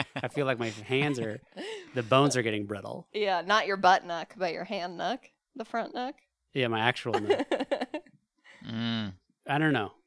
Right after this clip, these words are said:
Speaker 1: If, I, I just, I couldn't find any research on it. I didn't do it for that long 'cause I'm really not actually t-, that worried about it. But
Speaker 2: Sure. I can't relate to you. I, I, unfortunately, I just don't use that.
Speaker 1: Yeah.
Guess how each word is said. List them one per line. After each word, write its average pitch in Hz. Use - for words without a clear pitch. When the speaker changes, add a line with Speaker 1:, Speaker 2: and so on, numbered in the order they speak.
Speaker 1:
If, 143
I, 156
I 143
just, 143
I 143
couldn't 175
find 160
any 143
research 135
on 131
it. 131
I 143
didn't 123
do 113
it 107
for 107
that 107
long 104
'cause 104
I'm 104
really 110
not 104
actually 107
t-, -
that 107
worried 101
about 98
it. 101
But 113
Speaker 2:
Sure. 165
I 202
can't 302
relate 226
to -
you. 160
I, 170
I, 170
unfortunately, 170
I 170
just 160
don't 165
use 170
that. -
Speaker 1:
Yeah. 120